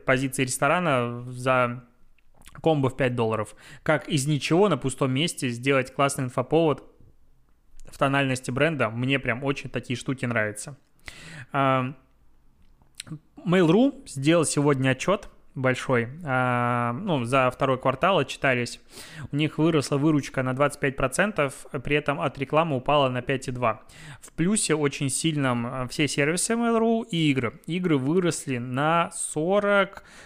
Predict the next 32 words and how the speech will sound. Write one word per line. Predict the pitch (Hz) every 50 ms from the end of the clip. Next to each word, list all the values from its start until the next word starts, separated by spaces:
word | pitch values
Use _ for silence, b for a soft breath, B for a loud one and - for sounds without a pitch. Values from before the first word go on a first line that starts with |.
| B B
шесть | - - - 165 170 165 165 -
процентов, | 143 139 131 - 156 160 143 - 131 117 - - -
а, | 135 131 131 127 123
к | 120 - - -
прошлому | - 147 151 151 - 143 131 131
году, | 135 151 139 131 127
тому | 135 127 131 135 127
же | 131
периоду. | 123 - 135 143 170 190 220 180 170 143 135 B B B B 156 147 120 B
А, | 147 139 131 127 127 127 -
одиннадцать | - 131 143 156 147 - - - - _ _ _ _ _ -
миллиардов | 170 143 143 147 147 135 135 139 131 -
рублей | - 139 127 135 139 147
у | 139
них | 127 127 131 -
составила, | - 139 123 - - 139 135 131 127 127 127 127 123 120 117 B B B B B B B -
э, | 151 131 123 120 123 131
выручка. | 127 139 185 214 214 185 - - - 131 120 123 139 139 -
Все | - - - - 156 151 139
вообще | 131 120 - - 139 120
круто. | - 139 156 196 185 - 131
Семьсот | - - 156 151 135 - - 170 156 -
миллионов | 143 139 135 131 127 127 -
пользователей, | - 180 190 202 190 170 147 - - 131
при | 117 - 131 143
этом | 160 - 143 127
семьдесят | 120 - - 147 151 139 - -
четыре | - - - 143 135
процента | 135 135 131 - - 165 180 175 175
приносят | 139 - 127 127 131 143 - - 123
зарубежные | 123 127 123 123 127 135 127 123 131 127
рынки. | 123 123 117 107 - 135 151